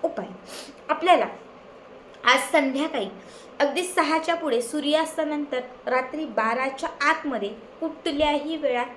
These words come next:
करता येणार आहे. यासाठी आपल्याला सगळ्यात महत्त्वाची गोष्ट लागणार आहे ती म्हणजे दिवा. दिवा तुम्ही मातीचा घेऊ शकतात, कणकेचा बनवू श-, बनवून घेऊ शकतात किंवा तुमच्या घरामध्ये जर एक्स्ट्रा एखादा कुठला दिवा असेल तर तुम्ही तो दिवा घेतलात तरीही चालेल.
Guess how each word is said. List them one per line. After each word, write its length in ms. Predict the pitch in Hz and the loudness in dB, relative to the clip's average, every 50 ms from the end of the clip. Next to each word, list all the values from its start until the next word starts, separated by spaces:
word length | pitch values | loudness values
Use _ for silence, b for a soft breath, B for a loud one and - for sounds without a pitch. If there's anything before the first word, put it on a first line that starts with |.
| - - | -10 -6
करता 280 | 254 226 226 220 - 220 | -4 -4 -4 -6 -8 -8
येणार 280 | 220 220 214 208 196 | -8 -8 -8 -10 -12
आहे. 200 | 190 185 214 202 - - - - - - - B B B B B B 294 | -14 -14 -14 -14 -16 -16 -18 -20 -20 -20 -20 B B B B B B 8
यासाठी 460 | 330 349 392 392 440 415 381 359 339 349 - | 8 8 8 8 6 4 4 2 0 0 0
आपल्याला 320 | 320 320 - 311 320 349 349 | -2 -2 0 -2 -2 -2 -2
सगळ्यात 640 | - - - - - - - - 339 349 349 - 311 | -4 -6 -10 -12 -12 -10 0 2 2 2 2 0 0
महत्त्वाची 420 | 302 302 294 294 285 269 269 294 | -2 -2 0 0 -2 -2 -2 -4
गोष्ट 280 | 285 262 254 247 - 277 | -4 -2 -4 -4 -4 -6
लागणार 320 | 269 254 247 254 262 254 | -6 -6 -6 -8 -6 -6
आहे 140 | 262 254 262 | -4 -4 -6
ती 200 | 262 - 254 240 | -6 -6 -8 -6
म्हणजे 340 | 226 226 226 220 220 320 - | -6 -6 -6 -6 -6 -6 -8
दिवा. 320 | - - - 175 - - - - - - - - - - - - - - B B B B - | -8 -10 -14 -12 -12 -12 -12 -12 -16 -18 -20 -20 -20 -20 -20 -20 -20 -18 B B B B 2
दिवा 200 | 277 330 349 349 | 6 8 8 8
तुम्ही 240 | 349 359 349 359 349 | 8 6 2 -2 0
मातीचा 460 | 349 339 294 294 294 302 294 320 320 | 2 2 2 0 0 -4 -2 -2 -2
घेऊ 220 | 311 311 311 311 | 0 0 -4 -4
शकतात, 500 | 294 - 311 285 - - - 247 233 226 226 - - - | -2 -2 -4 -4 -4 -2 0 2 2 2 0 -4 -6 -4
कणकेचा 480 | 254 240 240 233 233 277 285 285 294 285 | -4 -2 -2 -2 -2 -2 -2 0 0 -2
बनवू 260 | 277 269 269 269 277 | -2 -2 -2 -4 -6
श-, 80 | - - - - | -8 -10 -12 -4
बनवून 320 | 233 247 254 254 262 262 | -2 0 0 0 -2 -2
घेऊ 200 | 254 262 254 254 | -2 0 0 -2
शकतात 380 | 240 - 247 226 - - 202 202 | -2 -4 -6 -4 -2 -2 -2 -2
किंवा 320 | 202 - - 254 262 247 | -4 -2 -2 0 0 0
तुमच्या 260 | 285 269 262 269 277 | -2 -4 -2 -2 0
घरामध्ये 480 | 254 254 247 247 247 247 247 240 254 254 | 0 2 2 2 0 0 2 4 4 4
जर 160 | 247 254 254 | 4 2 0
एक्स्ट्रा 400 | 247 - 247 - - - - 247 | -2 -2 -4 -8 -8 -4 -2 0
एखादा 280 | 247 240 254 240 233 240 | 0 0 -2 -2 -2 -2
कुठला 260 | 240 240 240 240 247 | -4 -4 -4 -4 -4
दिवा 260 | 226 226 220 240 269 | -4 -4 -2 -2 -2
असेल 360 | 285 269 - 254 202 - - | -2 -2 -2 -4 -6 -4 -6
तर 60 | - - | -10 -10
तुम्ही 220 | - 269 254 285 277 - | -10 -8 -8 -8 -6 -4
तो 140 | 269 254 269 | -4 -4 -4
दिवा 260 | 247 254 247 247 247 | -4 -4 -2 -2 -2
घेतलात 400 | 247 247 233 233 233 240 233 - | -2 -4 -4 -4 -4 -4 -4 -6
तरीही 280 | 240 180 214 220 269 254 - - | -8 -8 -8 -10 -12 -14 -12 -12
चालेल. 240 | 233 - 170 165 | -12 -12 -12 -12